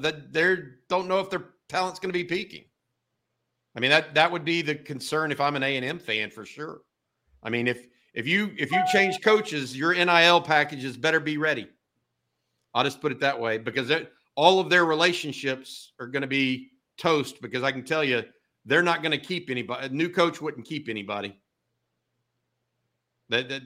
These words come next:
not on a program that, that has had quote unquote culture issues the last two years.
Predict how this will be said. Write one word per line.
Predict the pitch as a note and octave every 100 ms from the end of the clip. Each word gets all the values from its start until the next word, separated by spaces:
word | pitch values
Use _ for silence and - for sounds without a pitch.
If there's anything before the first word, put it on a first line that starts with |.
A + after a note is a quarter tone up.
| -
not | A#2+ C3+ D3+
on | D3
a | C3
program | C3+ D3 C3 C3+ C3
that, | A#2 - B2
that | A#2 - _ _ _ _ _ -
has | C3 B2+
had | C3+ C3 B2+ A#2+ - -
quote | C#3+ C#3
unquote | C3+ C3+ B2+ B2+
culture | C#3+ D3 C3 B2
issues | A#2 A2 A2+ F#2+
the | G#2+
last | G#2+ G2 -
two | G2+
years. | F#2+ F#2 F2+